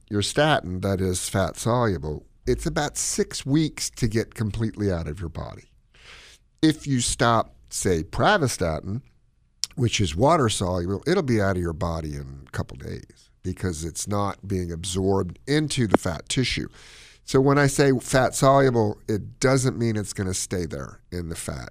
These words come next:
It just means that it can live there for a little while longer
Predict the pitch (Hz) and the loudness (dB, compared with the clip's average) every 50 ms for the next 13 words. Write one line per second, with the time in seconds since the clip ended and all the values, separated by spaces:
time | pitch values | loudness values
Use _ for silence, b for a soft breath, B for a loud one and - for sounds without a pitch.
0 | - _ - 95 85 - - 110 104 95 - - 95 90 85 85 85 80 - - | -12 _ -6 -6 -4 -2 -2 -2 -2 -2 -4 -6 -6 -6 -4 -6 -6 -6 -6 -4
1 | 92 85 82 80 90 90 - - - 95 87 82 87 87 92 98 92 90 92 90 | -2 -2 -2 -2 -4 -4 -4 -4 -4 -2 -2 -2 -2 -2 -2 -2 -2 -2 -4 -4
2 | 85 82 82 - - - 85 78 80 80 82 87 98 92 92 80 80 82 80 76 | -4 -4 -4 -6 -6 -6 -4 -4 -4 -4 -4 -2 -2 -2 -2 -4 -4 -6 -8 -8
3 | 71 73 69 - 87 92 101 123 139 139 127 98 95 87 92 104 | -10 -10 -10 -10 -6 -2 0 0 2 2 2 2 0 0 0 -2